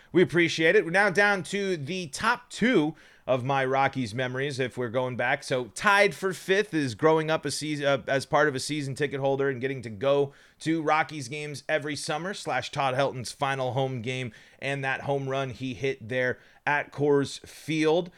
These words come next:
Number four, the cycles of Nolan Arenado, Trevor, uh, not Trevor Story. We wish Trevor Story. Nolan Arenado, Carlos Gonzalez, and Troy Tulowitzki. Number three being Ubaldo Jimenez's no-hitter.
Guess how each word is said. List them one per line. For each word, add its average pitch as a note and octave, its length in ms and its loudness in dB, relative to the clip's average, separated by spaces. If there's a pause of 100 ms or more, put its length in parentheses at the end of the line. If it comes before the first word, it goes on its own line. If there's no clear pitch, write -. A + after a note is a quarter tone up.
(140)
Number F3 320 2
four, F3+ 400 6
the D#3 100 0
cycles E3 540 -2
of C#3+ 100 -4
Nolan D#3+ 300 0
Arenado, D3+ 640 -2
Trevor, D3 300 0 (240)
uh, C#3+ 200 2
not C3+ 180 -4
Trevor A2+ 280 -8
Story. A2 300 -2
We B2 100 0
wish G#3 220 6
Trevor B2 260 2
Story. D3 380 4 (180)
Nolan E3+ 320 6
Arenado, D3+ 800 2 (260)
Carlos E3 380 0
Gonzalez, C#3 720 0
and D#3 240 -6
Troy D3+ 240 -2
Tulowitzki. E3+ 800 -4 (320)
Number F3 480 0 (100)
three F3+ 720 -2 (240)
being D3 200 0
Ubaldo D3 460 4
Jimenez's C#3 800 -2
no-hitter. B2+ 720 -2